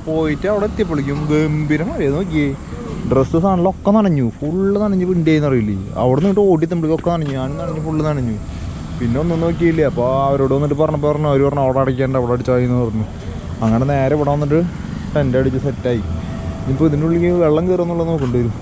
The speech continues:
പുറത്തൊക്കെ മറ്റേ എന്താ പറയില്ലേ നമ്മള്, നല്ല ചൂട്ടത്തൊരു മഴ പെയ്ത് കഴിഞ്ഞ് കഴിഞ്ഞാ ചൂടൂര്, ചൂടൂരൊക്കെ പോകുന്നു. നേരത്തെ ഫുള്ള് ചൂടൂരിന് അഞ്ച് കളിയാ ചൂടെടുത്തിട്ടേ. അങ്ങനെ അപ്പൊ അതൊക്കെ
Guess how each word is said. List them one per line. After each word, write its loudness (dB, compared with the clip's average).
പുറത്തൊക്കെ 0
മറ്റേ 0
എന്താ -2
പറയില്ലേ 0
നമ്മള്, 0
നല്ല 0
ചൂട്ടത്തൊരു 2
മഴ 2
പെയ്ത് 0
കഴിഞ്ഞ് -2
കഴിഞ്ഞാ -4
ചൂടൂര്, 2
ചൂടൂരൊക്കെ 4
പോകുന്നു. 0
നേരത്തെ -2
ഫുള്ള് 2
ചൂടൂരിന് 0
അഞ്ച് 0
കളിയാ 0
ചൂടെടുത്തിട്ടേ. 2
അങ്ങനെ -2
അപ്പൊ -2
അതൊക്കെ 0